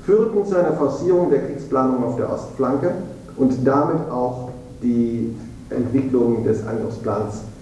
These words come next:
gegenüber der Sowjetunion. Abgesehen davon sind die von Post und anderen zitierten Westausdehnungen, die Hitler so be-, äh, bedrohlich gefunden haben soll, Dinge gewesen, die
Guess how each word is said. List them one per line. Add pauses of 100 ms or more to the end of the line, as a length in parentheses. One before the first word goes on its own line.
(140)
gegenüber
der
Sowjetunion. (560)
Abgesehen
davon (680)
sind (240)
die (500)
von
Post
und
anderen
zitierten
Westausdehnungen,
die
Hitler
so
be-,
äh,
bedrohlich
gefunden
haben
soll, (560)
Dinge
gewesen, (540)
die